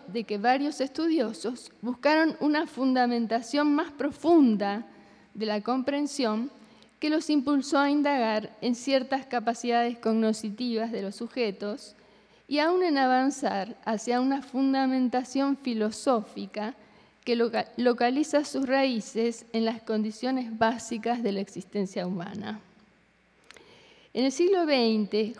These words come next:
Husserl, Heidegger y Schutz contribuyeron en gran medida a desarrollar y profundizar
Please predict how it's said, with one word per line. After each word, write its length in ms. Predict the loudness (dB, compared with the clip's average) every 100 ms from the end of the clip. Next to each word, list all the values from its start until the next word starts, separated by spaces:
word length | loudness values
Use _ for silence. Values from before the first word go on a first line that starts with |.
| -2
Husserl, 640 | 2 2 0 0 2 -2 -8 -18 -2
Heidegger 800 | 2 2 2 0 -4 -4 -6 -8 -14
y 60 |
Schutz 720 | -14 -2 0 0 -4 -10 -18 -18 _ -20 -20 -20 -2
contribuyeron 720 | 2 2 2 2 4 4 4
en 120 | 2
gran 300 | 2 2 2
medida 520 | 2 0 0 0 2
a 40 | 2
desarrollar 800 | 0 0 0 0 0 2 0 -2
y 120 | -8
profundizar 1200 | -2 -4 -2 2 4 4 2 4 6 6 2 -4